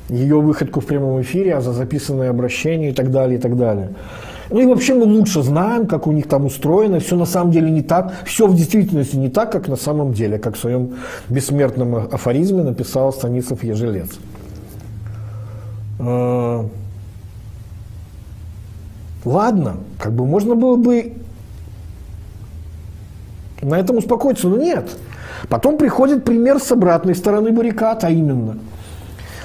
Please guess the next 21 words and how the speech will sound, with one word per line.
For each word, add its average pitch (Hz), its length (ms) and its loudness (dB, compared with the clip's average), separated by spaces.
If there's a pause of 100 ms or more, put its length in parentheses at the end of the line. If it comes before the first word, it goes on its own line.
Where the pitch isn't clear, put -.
(180)
потрясающе, 190 800 4
совершенно 160 560 0
реально 151 420 4
вот 127 160 0
это 147 180 0
вот, 139 200 -2 (340)
э, 123 220 0
видеообращение 165 880 4
русским 139 400 0
людям, 151 540 2
э, 127 360 0
Арнольда 135 380 2
Шварценеггера. 107 600 -4 (3250)
И 135 100 2
что - 240 0
я 143 160 6
вижу? 247 420 4
Ровно 131 460 2
такая 180 320 0
же 185 100 0
фигня. 185 520 0